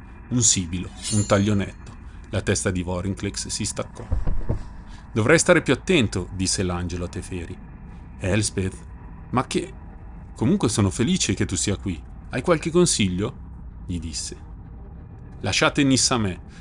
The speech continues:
Le tue forze dovranno tenere a bada Gingitaxias e Norn. Gli altri angeli ci hanno fatto un gran dono. Finché saranno qui con noi, nessuno potrà venire infettato. Non sprecate questo tempo." E volò via.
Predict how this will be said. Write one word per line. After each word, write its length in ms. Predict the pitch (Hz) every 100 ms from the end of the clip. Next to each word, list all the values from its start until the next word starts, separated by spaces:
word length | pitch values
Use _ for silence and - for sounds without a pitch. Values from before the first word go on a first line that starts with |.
| - -
Le 120 | 101
tue 160 | 117
forze 420 | 101 113 98 - 110
dovranno 320 | 110 120 120
tenere 300 | 127 117 107
a 40 |
bada 360 | 101 92 92 95
Gingitaxias 800 | 110 123 117 113 - - 139 -
e 100 | 117
Norn. 380 | 101 90 87 90 - - - -
Gli 100 | 101
altri 260 | 101 98 98
angeli 400 | 95 95 98 104 -
ci 140 | - 120
hanno 120 | 113
fatto 280 | 120 131 131
un 60 |
gran 240 | 117 120 117
dono. 360 | 92 82 80 - - - -
Finché 280 | - 110 131
saranno 360 | 120 120 120 117
qui 140 | 123
con 220 | 113 107
noi, 300 | 104 101 104 - -
nessuno 520 | 101 107 - 110 117
potrà 280 | 120 117 110
venire 300 | 101 95 101
infettato. 640 | 101 - - - - - - - - - - -
Non 120 | 107
sprecate 500 | 104 123 120 117 104
questo 280 | 104 - 92
tempo." 340 | 95 90 90 - - - - - -
E 100 | 104
volò 240 | 87 87 85
via. 340 | 90 85 -